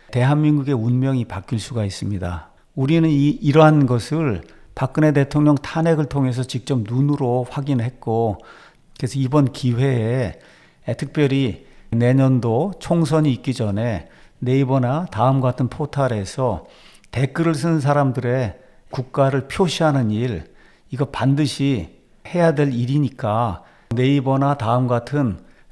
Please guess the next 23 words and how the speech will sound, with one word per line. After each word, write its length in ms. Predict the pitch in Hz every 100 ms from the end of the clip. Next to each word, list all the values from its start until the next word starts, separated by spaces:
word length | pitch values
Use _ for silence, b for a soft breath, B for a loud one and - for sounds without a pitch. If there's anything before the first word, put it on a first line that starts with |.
| -
포털을 840 | 170 170 143 147 143 139 147 143
규제하는 800 | - 127 147 131 113 117 165 92 - -
이런 240 | 127 123
정부의 500 | - 123 123 127 123
부서에서 960 | - 123 175 139 113 - 107 113 90 - b b b b
댓글 540 | - 123 - - 143 135
사용 400 | 107 139 127 120
시 400 | - 151 196 -
반드시 460 | 110 131 139 131
국적을 460 | 151 123 - 139 131
표기해야 600 | - - 190 175 160 127
하는 400 | 120 107 113 101 - b b b
이와 300 | 117 120 131
같은 360 | 123 120 135 120
그 160 | 120 -
안을 760 | 120 107 123 123 131 127 85 - b b b -
경청해서 1120 | 117 139 139 165 147 107 - 117 98 82 _ -
그래서 200 | 131 120
곧바로 600 | - 139 - 156 156 151
시행에 420 | - 131 139 131
들어갈 340 | 127 120 117 107
수 140 | -
있도록 500 | 104 - 101 98 -